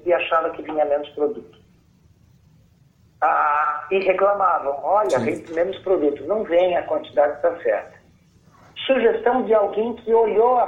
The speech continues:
Speaker 1: fábrica. Por que que a gente não coloca, eh, encaixota os produtos de ponta cabeça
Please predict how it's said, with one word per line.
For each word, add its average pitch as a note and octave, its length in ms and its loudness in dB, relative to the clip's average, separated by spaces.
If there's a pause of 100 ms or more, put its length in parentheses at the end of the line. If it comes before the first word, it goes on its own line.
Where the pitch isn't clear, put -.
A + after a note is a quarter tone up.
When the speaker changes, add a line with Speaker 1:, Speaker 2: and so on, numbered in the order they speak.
Speaker 1:
fábrica. C3 560 -2 (760)
Por C4+ 140 2
que D#4+ 120 2
que D#4 100 0
a C#4 80 4
gente G3+ 380 0
não F3 520 2 (300)
coloca, D#3 1120 2
eh, C3+ 460 2
encaixota E3 640 0
os - 100 -10
produtos F3 420 0
de F3+ 100 2
ponta D#3+ 380 -2
cabeça - 540 -4